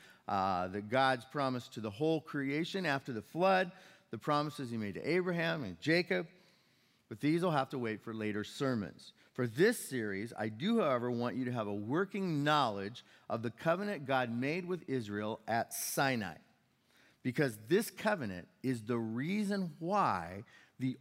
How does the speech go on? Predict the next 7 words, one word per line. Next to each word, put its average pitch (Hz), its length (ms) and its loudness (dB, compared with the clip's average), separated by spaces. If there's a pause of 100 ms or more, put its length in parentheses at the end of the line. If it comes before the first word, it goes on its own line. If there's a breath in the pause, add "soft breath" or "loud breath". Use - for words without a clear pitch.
Old 190 320 4
Testament 107 680 -6
is 113 140 -8
called 113 680 0 (560 soft breath)
the 123 280 -2
Old 123 480 2 (260)
Testament. 104 500 -4